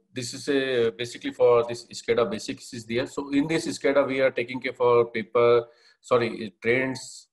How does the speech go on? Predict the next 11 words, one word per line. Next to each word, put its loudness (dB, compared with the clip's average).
reporting, -2
and, -2
uh, 0
this, -12
uh, -4
uh, -2
system -2
architecture -2
for 2
device 2
fault 0